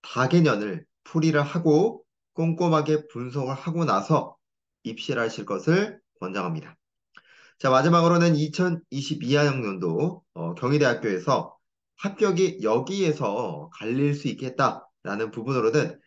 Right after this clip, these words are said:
십구 번과 이십이 번과 삼십 번 정도로 볼 수가 있겠고 삼십 번 문항의 경우에는 틀려도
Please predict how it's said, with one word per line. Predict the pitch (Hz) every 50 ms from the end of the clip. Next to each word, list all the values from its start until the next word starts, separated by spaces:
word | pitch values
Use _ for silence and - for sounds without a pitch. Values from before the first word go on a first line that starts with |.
| _ _ _ _
십구 | - - 220 220 214 - - - - -
번과 | 123 120 107 95 82 - 110 101 - - _ _ _ _ _ _ _ _
이십이 | 127 131 131 160 - 107 104 107
번과 | 123 120 113 107 110 120 156 170 196 202 - - - _ _ _ _
삼십 | _ _ - - 220 226 220 208 202 220 - - _
번 | - 196 190 180
정도로 | 180 170 143 127 131 123 120 -
볼 | - 101
수가 | 95 - - 107
있겠고 | 90 82 92 87 85 - 143 127 - - - _ _ _ _ _ _ _ _
삼십 | - 220 220 233 226 - -
번 | - 226 220 202
문항의 | 180 175 170 170 170 165 165 170 170 156
경우에는 | 151 135 117 131 139 127 104 90 147 175 -
틀려도 | _ - - 202 202 196 180 190 208 220 233 233 - -